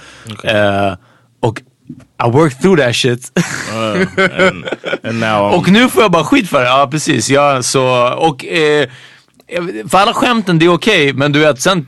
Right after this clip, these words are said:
Speaker 2: till slut, det, det, eh, folk hör ett skämt om någonting tillräckligt länge.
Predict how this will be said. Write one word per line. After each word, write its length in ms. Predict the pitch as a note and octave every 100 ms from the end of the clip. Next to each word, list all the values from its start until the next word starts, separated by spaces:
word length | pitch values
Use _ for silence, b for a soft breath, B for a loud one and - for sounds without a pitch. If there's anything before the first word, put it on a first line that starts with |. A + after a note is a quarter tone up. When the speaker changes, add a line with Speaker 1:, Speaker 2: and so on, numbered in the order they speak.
| -
Speaker 2:
till 160 | C#3+
slut, 200 | G3+ F3 B2
det, 100 | B2+
det, 760 | A#2+ B2+ C#3+ C#3+ C#3 C#3 C3 C3
eh, 160 | C3 B2+ C3 C3+ C3+ B2+ C3 C3 C3
folk 420 | - D#3+ D3+ D#3
hör 360 | D3+ F3 E3 -
ett 220 | - C3+
skämt 280 | - F3+ D3+
om 80 | C#3
någonting 340 | C3 B2 A#2
tillräckligt 300 | A#2+ A#2+ A#2+
länge. 400 | A#2+ B2 C3 A2+